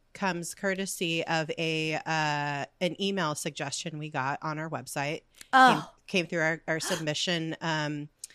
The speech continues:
Speaker 2: Oh.
Speaker 1: form on our website. Uh,
Speaker 2: Amazing.
Speaker 1: yeah, from Melissa.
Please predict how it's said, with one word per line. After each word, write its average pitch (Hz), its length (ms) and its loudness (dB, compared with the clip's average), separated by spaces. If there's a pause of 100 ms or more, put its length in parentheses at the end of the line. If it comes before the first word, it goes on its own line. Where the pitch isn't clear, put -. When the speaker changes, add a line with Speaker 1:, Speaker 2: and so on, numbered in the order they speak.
(300)
Speaker 2:
Oh. - 100 6
Speaker 1:
form 170 300 4
on 165 140 4
our 196 100 2
website. 175 540 2 (100)
Uh, 415 100 8
Speaker 2:
Amazing. 277 720 8
Speaker 1:
yeah, 214 260 8
from 214 280 0
Melissa. 208 640 2